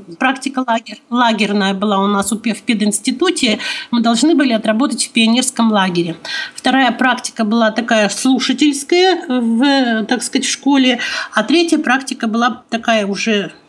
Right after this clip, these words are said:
производственная, что называется, практическая практика, где мы должны были давать уроки.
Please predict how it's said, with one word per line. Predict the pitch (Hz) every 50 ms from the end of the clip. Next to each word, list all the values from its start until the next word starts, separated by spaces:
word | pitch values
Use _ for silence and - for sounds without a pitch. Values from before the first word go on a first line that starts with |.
| _ _ _ _ _ _ _ _
производственная, | - 233 262 269 262 262 254 269 269 262 269 - - 208 196 202 190
что | - - - 233
называется, | 226 220 220 220 226 226 220 208 208 - 208
практическая | - - - 240 - - 254 262 - 220 - - 214 202
практика, | 196 - 269 302 294 294 285 - 220
где | 196 185 226
мы | 220 233 240
должны | 220 214 214 - 262 277
были | 269 254 220
давать | 180 - 196 196 214 233 233 -
уроки. | 247 220 226 208 185 - - - 139 147